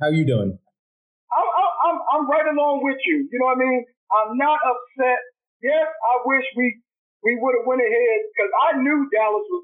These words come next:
Speaker 2: gonna take CeeDee Lamb. So,
Speaker 1: Oh, yeah?
Speaker 2: besides, besides that, I think Reagor's gonna turn out to be a star.
Speaker 1: I, I do too. I mean, he's got, uh, tons of speed. It's just like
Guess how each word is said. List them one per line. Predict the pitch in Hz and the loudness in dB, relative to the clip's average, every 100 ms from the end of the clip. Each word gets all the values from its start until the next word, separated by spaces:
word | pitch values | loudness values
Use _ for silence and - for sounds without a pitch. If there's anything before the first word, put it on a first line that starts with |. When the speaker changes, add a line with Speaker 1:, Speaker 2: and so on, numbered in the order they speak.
| 349 | -2
Speaker 2:
gonna | 381 403 | -2 0
take | 392 403 | -2 -2
CeeDee | 403 370 | -10 -4
Lamb. | 359 349 659 640 _ _ _ _ _ _ _ _ _ _ | 0 0 -2 -8 _ _ _ _ _ _ _ _ _ _
So, | 226 220 196 | 0 2 2
Speaker 1:
Oh, | 135 | 0
yeah? | 143 180 - - | 0 -2 -8 -6
Speaker 2:
besides, | 381 - 339 349 311 - _ | -6 -2 0 2 0 -6 _
besides | 277 269 403 392 330 - 311 | -6 -4 0 0 0 -2 0
that, | 320 320 - _ _ _ _ _ | 0 -2 -10 _ _ _ _ _
I | - 277 | -2 2
think | 349 311 | 0 0
Reagor's | 269 311 285 277 | 0 0 0 -2
gonna | 240 233 214 240 | 0 0 0 0
turn | 233 | 2
out | 220 185 | 0 -2
to | 175 | -2
be | 185 | 0
a | 170 - | 0 0
star. | 185 160 113 - _ _ _ _ _ _ _ _ - - - _ _ _ | 0 0 0 -8 _ _ _ _ _ _ _ _ -10 -10 -20 _ _ _
Speaker 1:
I, | - - - - | -2 -2 -4 -4
I | |
do | 254 285 | 0 0
too. | - 196 143 | 0 0 2
I | |
mean, | 131 135 | 2 2
he's | 135 185 | 0 0
got, | 226 190 | 0 0
uh, | 160 - - - 107 107 139 - | -2 -10 -18 -4 0 2 0 -2
tons | 175 170 | 0 2
of | 127 | 2
speed. | - 92 80 - _ | 0 -4 -8 -14 _
It's | 127 120 | -2 0
just | 151 - | 0 0
like | 135 127 | 2 0